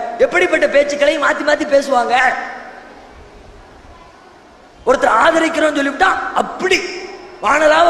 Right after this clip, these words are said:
புகழ வேண்டியது. கோயம்புத்தூர் அதிமுக மாநாடு நீங்க டி வியில பார்த்திருப்பீங்க.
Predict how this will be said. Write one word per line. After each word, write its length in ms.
புகழ 200
வேண்டியது. 320
கோயம்புத்தூர் 640
அதிமுக 540
மாநாடு 400
நீங்க 200
டி 180
வியில 160
பார்த்திருப்பீங்க. 520